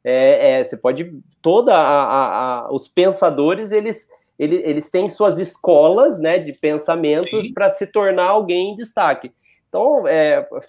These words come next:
Speaker 1: fazer imagem, né, é, construir uma fotografia, hoje, cada vez mais, com, com, com a quantidade de ferramentas que nós temos,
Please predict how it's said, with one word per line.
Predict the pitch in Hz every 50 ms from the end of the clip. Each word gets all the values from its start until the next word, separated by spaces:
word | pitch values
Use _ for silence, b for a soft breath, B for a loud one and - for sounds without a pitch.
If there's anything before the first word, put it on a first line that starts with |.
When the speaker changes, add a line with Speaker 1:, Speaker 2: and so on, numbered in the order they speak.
| _ _ _
Speaker 1:
fazer | - - 180 156 135 147 180 220 269
imagem, | 285 233 175 151 147 156 180 226 262 233 170 156 139 117 107 - _ _ _ _ -
né, | - - 139 156 - - 131 127
é, | 120 120 123 123 123 123 - _ _
construir | - 156 180 180 175 - 165 147 160 202
uma | 240 240 233 190
fotografia, | 190 180 - - 160 143 131 123 120 - - - 151 190 226 214 151 123 117 117
hoje, | - 131 135 160 214 240 180 147 -
cada | - 165 160 156 156
vez | 147 160 202 254 233
mais, | 202 190 170 151 143 - -
com, | 160 151 - _ _ _ _ _ _ _ _
com, | - 156 165 165 156 151 _
com | - 156 160
a | 156
quantidade | 156 185 180 - - 156 143 156 185 208 -
de | -
ferramentas | 208 196 180 - 160 160 160 - _
que | - 156
nós | 151 151 147 147 - -
temos, | - 135 131 127 120 - - _